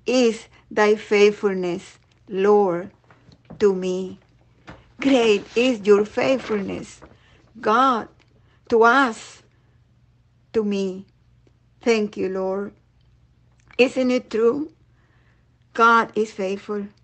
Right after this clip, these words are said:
Isn't it true that God has been faithful to us day by day? Isn't it true that all we have needed, his hand has provided,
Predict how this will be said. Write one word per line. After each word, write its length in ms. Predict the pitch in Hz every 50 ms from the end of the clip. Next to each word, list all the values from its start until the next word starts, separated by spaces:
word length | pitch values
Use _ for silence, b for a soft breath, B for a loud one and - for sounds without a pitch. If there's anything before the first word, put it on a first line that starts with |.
| _ _ b b b b b b b b b
Isn't 360 | - 254 285 277 320 311 294
it 180 | 277 269 208 -
true 460 | 240 240 240 247 254 269 277 349 - _ _ b b b b b
that 180 | - 262 233 196
God 260 | 247 240 240 254 277
has 200 | 285 269 262 233
been 220 | 214 254 247 254
faithful 500 | - - 240 240 247 247 - 269 254 240
to 180 | 208 - 240 226
us 280 | 220 214 233 247 214 208
day 340 | 220 233 226 226 240 254
by 220 | 226 247 240 233 226
day? 400 | 220 214 208 208 226 247 - - _ _ _ _ _ _ b b b b b b b
Isn't 360 | - 277 285 - 320 320 311 285
it 160 | 254 208 -
true 240 | 262 269 277 294 277
that 300 | 285 269 233 - - -
all 440 | - 240 254 269 277 294 302 302 302
we 240 | 285 277 277 277 269
have 260 | 262 247 240 220 226
needed, 480 | 220 214 233 262 277 262 254 220 - - _ b b b b b b b b
his 160 | - 247 226 233
hand 460 | 233 247 233 240 247 254 254 247 262
has 280 | 254 226 233 247 240
provided, 680 | - - 240 240 226 226 220 208 214 220 220 233 233 226